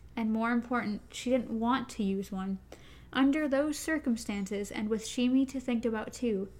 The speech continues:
it was best she just stay out of the way. Roland was waiting patiently. She nodded.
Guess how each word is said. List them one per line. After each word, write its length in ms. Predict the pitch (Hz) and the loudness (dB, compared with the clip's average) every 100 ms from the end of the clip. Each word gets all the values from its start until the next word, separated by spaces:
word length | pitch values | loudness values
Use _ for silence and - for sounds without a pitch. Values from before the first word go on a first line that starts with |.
| - | 0
it 60 | |
was 220 | 226 214 | 0 0
best 280 | 220 233 240 | -2 -4 -4
she 200 | - 226 | -4 -2
just 280 | 196 233 - | 0 -2 -4
stay 220 | - 226 | -6 -4
out 140 | 233 233 | -2 -2
of 80 | |
the 100 | 226 | -2
way. 300 | 220 190 190 - - - - - - - - - - - - - | -2 -2 -4 -8 -18 -20 -20 -20 -20 -20 -20 -20 -20 -20 -20 -4
Roland 400 | 240 247 277 269 | 2 6 6 6
was 160 | 240 214 | 4 2
waiting 260 | 208 220 | 0 0
patiently. 640 | 214 214 214 - 208 208 190 - | 0 0 0 -4 -6 -6 -8 -10
She 200 | - 240 | 0 2
nodded. 420 | 240 247 214 202 | 4 2 0 -4